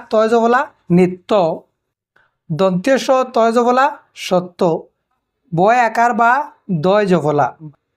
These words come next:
বাদ্য, দন্ত্য স আকার ধয় জফলা সাধ্য, র আকার রা বর্গীর জয় জফলা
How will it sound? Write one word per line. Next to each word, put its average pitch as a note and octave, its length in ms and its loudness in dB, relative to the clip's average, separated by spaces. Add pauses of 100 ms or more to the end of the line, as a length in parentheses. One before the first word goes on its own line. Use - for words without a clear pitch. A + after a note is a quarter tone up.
বাদ্য, D3+ 320 -2 (1500)
দন্ত্য F3 440 -2
স A#3 100 -4 (220)
আকার A3+ 380 2 (1400)
ধয় F3+ 340 0
জফলা E3 360 0 (300)
সাধ্য, D#3 440 -4 (640)
র E3+ 120 0 (180)
আকার A#3 320 0
রা A3+ 240 2
বর্গীর F#3+ 400 0
জয় F3+ 240 2
জফলা D#3+ 360 0